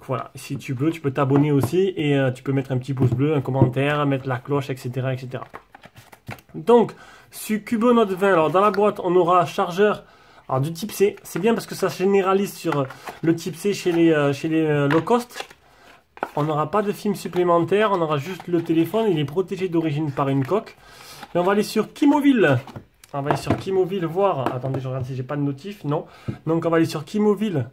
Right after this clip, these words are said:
Alors, j'y suis. Tac. Voir un peu, ben, ce que donne ce Cubo Note vingt.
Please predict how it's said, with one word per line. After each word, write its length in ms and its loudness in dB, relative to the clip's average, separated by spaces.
Alors, 220 -10
j'y 160 -12
suis. 240 -16
Tac. 320 -10
Voir 340 2
un 140 2
peu, 260 2
ben, 360 0
ce 80 -4
que 120 -4
donne 240 2
ce 80 -6
Cubo 320 -2
Note 180 2
vingt. 280 0